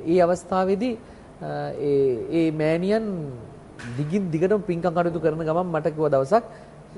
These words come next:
"මේ පුතා මේ ඔය රට වෙනුවෙන් මේ අය යන්නේ. ඒ සොල්දාදුව ඉතින් ගිහිල්ලා, අ, මේ සතුරා ඉදිරියේ වෙඩි උණ්ඩය නැත්නම් තමන්ගේ අවිය තබාගෙන එහෙම මරාගෙන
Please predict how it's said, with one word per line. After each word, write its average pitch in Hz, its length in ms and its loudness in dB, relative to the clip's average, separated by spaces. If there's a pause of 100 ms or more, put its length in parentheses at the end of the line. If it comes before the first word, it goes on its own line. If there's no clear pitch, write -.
(120)
"මේ 135 180 -4
පුතා 143 340 2
මේ 123 540 -4 (640)
ඔය 131 360 4 (400)
රට 127 140 -2
වෙනුවෙන් 165 400 2
මේ 151 140 2
අය 139 160 4
යන්නේ. 170 320 0 (440)
ඒ 143 180 0
සොල්දාදුව 135 600 4
ඉතින් 160 220 -2
ගිහිල්ලා, 135 420 2 (420)
අ, 113 520 -2 (220)
මේ 110 420 -8
සතුරා 147 480 4
ඉදිරියේ 135 580 4 (180)
වෙඩි 127 260 2
උණ්ඩය 135 280 2 (240)
නැත්නම් 113 280 -4 (180)
තමන්ගේ 120 320 2
අවිය 120 240 6
තබාගෙන 123 460 0
එහෙම 156 140 -2 (240)
මරාගෙන 127 420 0